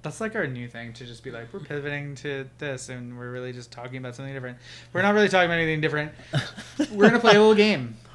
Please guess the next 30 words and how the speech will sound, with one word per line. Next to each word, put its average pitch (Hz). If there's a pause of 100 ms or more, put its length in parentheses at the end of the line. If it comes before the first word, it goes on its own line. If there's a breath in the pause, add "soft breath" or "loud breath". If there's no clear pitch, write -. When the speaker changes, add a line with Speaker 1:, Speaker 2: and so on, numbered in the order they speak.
(120)
Speaker 2:
Oh, 285
it's -
a 240
little 226
game. 208
Speaker 1:
Uh, 160
it's 160
a 180
new 190
segment 190
that 160
we're 160
gonna 160 (260)
try 151
out 151 (100)
for 156
a 151
couple 156
of 147
topics 151
and 156
see 143
how 147
we 160
like 135
it. 185
Speaker 2:
Yeah. 180 (100)
Speaker 1:
Um, 127 (1700 loud breath)
fickle 175
facts, -